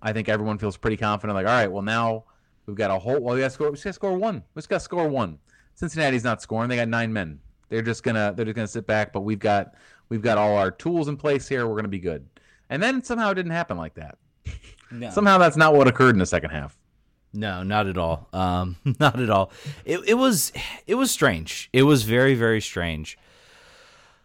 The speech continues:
Speaker 2: Um, it, it, it was like, I mean, to be fair, you knew what was gonna happen. Um, and, and by the way, about, about the, the,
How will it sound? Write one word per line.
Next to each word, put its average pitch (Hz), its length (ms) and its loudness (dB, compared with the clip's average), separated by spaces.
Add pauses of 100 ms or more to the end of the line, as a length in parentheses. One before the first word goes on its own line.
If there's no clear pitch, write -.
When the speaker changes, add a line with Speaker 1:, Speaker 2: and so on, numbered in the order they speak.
(160)
Speaker 2:
Um, 120 460 2 (500)
it, - 60 -6 (360)
it, - 60 -6 (840)
it 160 100 -2
was 165 220 -2
like, 156 320 2 (720)
I - 40 -4
mean, 185 220 -6
to 180 100 -2
be 165 100 -2
fair, 90 140 -4
you 104 160 -6
knew 131 120 0
what 127 100 0
was 107 120 -4
gonna 90 160 -6
happen. - 360 -12 (120)
Um, 95 320 -2
and, 135 80 -6
and 160 200 -2
by 175 140 6
the 147 60 2
way, 127 100 6
about, 131 200 0
about 156 280 4
the, 110 340 2
the, 98 540 -4